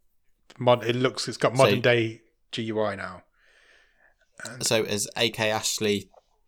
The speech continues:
Speaker 2: taught Bobby and, uh, John some,
Speaker 1: Some
Speaker 2: some
Speaker 1: coding.
Speaker 2: new coding?
Speaker 1: Maybe. And then a webcam turns on, and then the film ends. I, I'm sensing that you didn't like this film, Nick.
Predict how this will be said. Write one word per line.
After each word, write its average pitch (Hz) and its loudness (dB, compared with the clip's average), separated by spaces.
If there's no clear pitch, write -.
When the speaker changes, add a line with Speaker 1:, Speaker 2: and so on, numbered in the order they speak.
Speaker 2:
taught 107 0
Bobby 104 -2
and, 101 -4
uh, 98 -4
John 104 -6
some, 107 -8
Speaker 1:
Some 113 -4
Speaker 2:
some 104 -4
Speaker 1:
coding. 107 0
Speaker 2:
new 110 -6
coding? 104 0
Speaker 1:
Maybe. 104 -4
And 135 -2
then 135 4
a 127 6
webcam 131 4
turns 101 -8
on, 98 -8
and 123 0
then 127 2
the 123 0
film 151 4
ends. 92 -10
I, 151 6
I'm 151 2
sensing 120 0
that 127 -4
you 123 -12
didn't 127 -2
like 131 2
this - -10
film, 90 -18
Nick. - -20